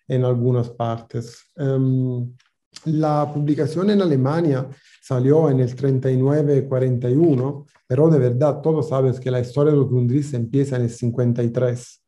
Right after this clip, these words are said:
cuando después de la guerra, porque el libro fue, fue publicado en Unión Soviética en el treinta y nueve cuarenta y uno. Después de la guerra y el aniversario de los setenta y cinco años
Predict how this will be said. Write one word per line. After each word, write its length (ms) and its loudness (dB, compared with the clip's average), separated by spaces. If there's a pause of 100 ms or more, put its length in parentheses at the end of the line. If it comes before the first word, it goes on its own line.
cuando 560 0 (340)
después 460 0
de 100 0
la 120 2
guerra, 640 0 (340)
porque 380 2
el 100 2
libro 240 4
fue, 240 2 (140)
fue 160 -4
publicado 500 -2
en 100 2
Unión 320 4
Soviética 640 0
en 80 -6
el 140 -8
treinta 260 -2
y 60 2
nueve 320 0
cuarenta 440 -2
y 60 2
uno. 380 -4 (280)
Después 440 0
de 100 2
la 100 4
guerra 460 4
y 60 4
el 100 2
aniversario 1000 0 (300)
de 260 2
los 380 0
setenta 440 0
y 40 2
cinco 380 0
años 580 0